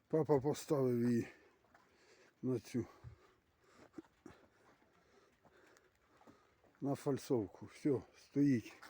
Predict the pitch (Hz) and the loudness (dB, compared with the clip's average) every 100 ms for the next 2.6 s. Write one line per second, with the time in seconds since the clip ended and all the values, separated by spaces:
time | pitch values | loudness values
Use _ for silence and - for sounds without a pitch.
0 | - - _ _ _ _ 143 143 170 147 | -20 -20 _ _ _ _ -6 -4 2 2
1 | - 160 156 147 131 165 175 165 - 170 | 8 8 8 2 0 2 0 2 4 6
2 | 160 147 120 113 110 104 | 8 8 6 2 -2 -4